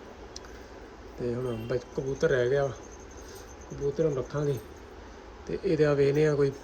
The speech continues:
ਜੇ ਉਹ ਪੱਠੀ ਹੋਈ ਤੇ ਫਿਰ ਦੂਜੇ ਬਲੱਡ 'ਚ ਪਾਵਾਂਗੇ। ਜਿਹੜਾ ਰਿਜ਼ਲਟ ਫੁੱਲ ਦੇ ਰਿਹਾ, ਵੱਡੇ ਕਬੂਤਰ ਨਾਲ ਪਾਵਾਂਗੇ,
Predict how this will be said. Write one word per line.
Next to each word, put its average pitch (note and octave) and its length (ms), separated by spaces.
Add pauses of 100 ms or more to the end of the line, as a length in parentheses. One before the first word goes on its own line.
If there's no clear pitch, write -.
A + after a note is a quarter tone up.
(220)
ਜੇ C#3+ 140
ਉਹ C#3 80
ਪੱਠੀ D3 320
ਹੋਈ C#3 140
ਤੇ C#3+ 100
ਫਿਰ C#3 120
ਦੂਜੇ B2+ 280
ਬਲੱਡ C3+ 300
'ਚ C#3+ 100
ਪਾਵਾਂਗੇ। C3 440 (1400)
ਜਿਹੜਾ C3 240
ਰਿਜ਼ਲਟ B2 280
ਫੁੱਲ B2 280
ਦੇ B2 200
ਰਿਹਾ, B2 160
ਵੱਡੇ A#2+ 240
ਕਬੂਤਰ B2 360
ਨਾਲ B2+ 140
ਪਾਵਾਂਗੇ, C3 420